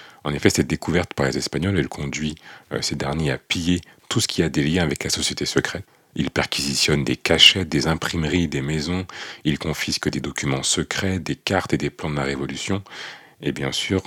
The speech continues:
Melchora, qui était, sans le vouloir, un des éléments majeurs de la société secrète, va payer lourdement pour ses actions. Et bien que Melchora Aquino ait quatre-vingt-quatre ans, les Espagnols ont immédiatement pris pour cible la vieille femme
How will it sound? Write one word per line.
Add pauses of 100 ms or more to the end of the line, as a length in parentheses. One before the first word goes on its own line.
Melchora, (440)
qui
était,
sans
le
vouloir,
un
des
éléments
majeurs (400)
de
la
société
secrète, (160)
va
payer
lourdement
pour
ses
actions. (540)
Et
bien
que
Melchora
Aquino
ait
quatre-vingt-quatre
ans, (540)
les
Espagnols
ont (160)
immédiatement
pris
pour
cible
la
vieille
femme